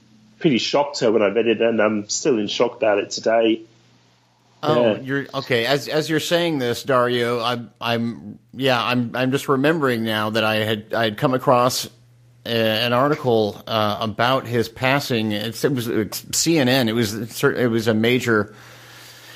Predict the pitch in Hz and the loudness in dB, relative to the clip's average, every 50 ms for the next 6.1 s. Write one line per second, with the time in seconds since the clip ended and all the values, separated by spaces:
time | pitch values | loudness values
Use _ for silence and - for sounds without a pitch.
0 | - - 135 139 131 127 120 117 120 123 - - 123 120 113 110 107 110 120 135 | -10 -4 0 2 2 2 2 2 2 0 0 0 0 0 2 2 0 0 0 0
1 | - - - - - 202 160 131 113 104 - - - - - 123 120 120 117 - | 0 2 2 2 2 2 2 0 -2 -4 -6 -4 -4 -2 0 2 2 2 2 2
2 | - - 135 139 139 123 107 98 131 123 120 151 160 240 240 117 104 - - 190 | 2 2 2 2 2 2 2 0 0 -2 0 0 0 2 2 0 0 0 0 0
3 | 185 180 170 165 185 180 160 180 175 165 151 - 131 135 151 156 170 156 131 - | 0 0 2 0 0 0 0 0 0 0 -2 -2 -2 -2 -2 0 0 0 -2 -2
4 | 143 139 147 156 156 - - 131 117 - 123 110 104 104 110 127 135 143 156 170 | -2 -2 -2 -2 -4 -4 -6 -6 -4 -2 -2 -2 0 0 2 2 2 2 2 2
5 | 156 127 131 135 139 156 165 156 131 123 117 117 113 107 104 101 95 92 87 85 | 0 0 0 0 2 2 2 2 2 2 2 2 2 0 0 -2 -4 -4 -6 -8
6 | 85 | -10